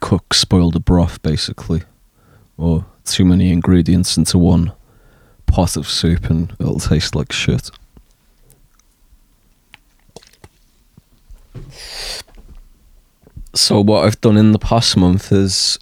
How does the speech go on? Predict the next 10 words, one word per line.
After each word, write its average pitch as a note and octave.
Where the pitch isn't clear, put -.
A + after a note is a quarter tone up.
um, F2
I've F#2
really F#2
started E2+
to F#2
split -
and F#2
separate F2
off F2
everything. F2+